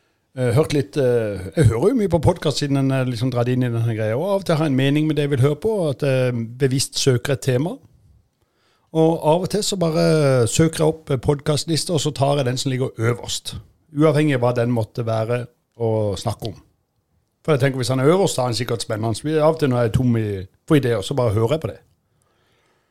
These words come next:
Og det gjorde jeg også nå i, eh, ja, i tidlig august. Eh, var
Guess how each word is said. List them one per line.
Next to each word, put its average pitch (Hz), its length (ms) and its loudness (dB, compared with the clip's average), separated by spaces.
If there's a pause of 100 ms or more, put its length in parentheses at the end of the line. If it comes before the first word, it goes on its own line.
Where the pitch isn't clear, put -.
(320)
Og 160 80 -6
det 220 120 4
gjorde 165 240 4
jeg 185 140 2
også 156 420 2
nå 143 220 2
i, 127 240 0
eh, 113 180 0 (1160)
ja, 117 200 -6
i 101 320 -6 (320)
tidlig 123 300 2 (100)
august. - 400 -2 (260)
Eh, 127 600 0 (1120)
var 123 120 -2